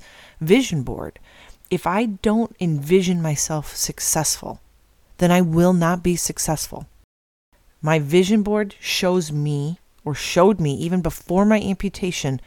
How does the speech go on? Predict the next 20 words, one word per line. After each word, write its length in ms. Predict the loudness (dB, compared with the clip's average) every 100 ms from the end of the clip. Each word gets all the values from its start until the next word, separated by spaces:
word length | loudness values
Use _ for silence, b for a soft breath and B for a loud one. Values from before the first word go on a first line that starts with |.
| B B B -8
where 460 | 0 2 2 0
I 100 | -2
wanted 480 | -2 0 -2 -2 -4
to 140 | -8 -10
be 420 | -8 -6 -6 -10 _ _
once 420 | -2 0 0 -2
the 180 | -4 -4
amputation 520 | -4 -6 -6 -8 -6
was 140 | -8 -8
done. 200 | -10 -14 _ _ _ _ _ _ _ _ -12
If 200 | -10 -6
you're 200 | 0 2
struggling 500 | 2 0 2 2 2
with 120 | 2
something, 400 | 0 -2 0 0
with 120 | -2
a 60 | -6
job, 460 | -6 -2 2 2 0
a 60 |
relationship, 960 | -2 -2 -2 -2 -4 -4 -2 -4 -4